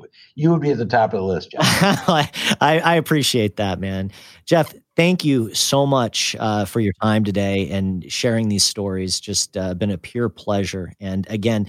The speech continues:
Speaker 1: Great.
Speaker 2: everything you've done for the industry, um, I have watched you my, uh, my whole career and have looked up to the, the way that you treat people, the way that you grow brands, um, your entrepreneurial spirit. Uh, you've got guts, uh,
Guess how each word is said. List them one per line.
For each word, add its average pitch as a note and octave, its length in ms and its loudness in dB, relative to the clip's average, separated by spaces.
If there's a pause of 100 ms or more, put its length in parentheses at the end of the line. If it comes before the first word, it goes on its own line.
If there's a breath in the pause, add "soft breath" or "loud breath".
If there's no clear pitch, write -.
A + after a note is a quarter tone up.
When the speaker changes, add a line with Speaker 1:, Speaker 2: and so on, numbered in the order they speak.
(320 loud breath)
Speaker 1:
Great. E2 260 0 (440)
Speaker 2:
everything D3+ 320 2
you've B2+ 100 0
done B2 200 0
for - 80 -4
the A2 140 0
industry, G#2 600 -2
um, F#2 420 -4 (160)
I A2+ 140 -2
have G2 220 0
watched G#2 400 -2
you G#2 180 0
my, F#2+ 400 -4 (140)
uh, F#2 160 -16 (120)
my G2+ 280 -8
whole G#2+ 240 -2
career G2 320 -4
and F#2 80 -2
have F2+ 100 -8
looked G2 240 -10
up F#2+ 200 -6 (100)
to F2+ 480 -10 (180)
the, A2+ 140 -14
the A2 80 -8
way G#2+ 120 0
that G2 80 -2
you F2 60 -8
treat G#2+ 280 -4
people, G2+ 280 -8
the F2 60 -8
way F#2+ 100 -4
that F2 140 -6
you F2+ 100 -12
grow G#2 240 -4
brands, F#2+ 800 -6
um, F2+ 420 -8
your G2 280 -10
entrepreneurial G#2 640 -4
spirit. G2+ 580 -4 (240)
Uh, D#2+ 60 -20 (140)
you've G#2 380 -10
got G2 260 -4 (1000 loud breath)
guts, - 600 2
uh, A2 480 2